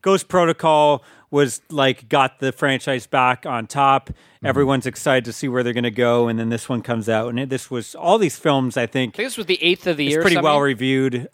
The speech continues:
Speaker 1: Um,
Speaker 3: Yeah.
Speaker 1: yeah, like, I think it, it didn't do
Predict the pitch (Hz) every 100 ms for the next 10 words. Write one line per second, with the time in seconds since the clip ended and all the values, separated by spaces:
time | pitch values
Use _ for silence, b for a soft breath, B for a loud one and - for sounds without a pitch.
0 | 131 123 120 120 131 175 190 117 B B
1 | 220 196 202 294 240 214 175 214 214 190
2 | _ _ - 190 180 165 151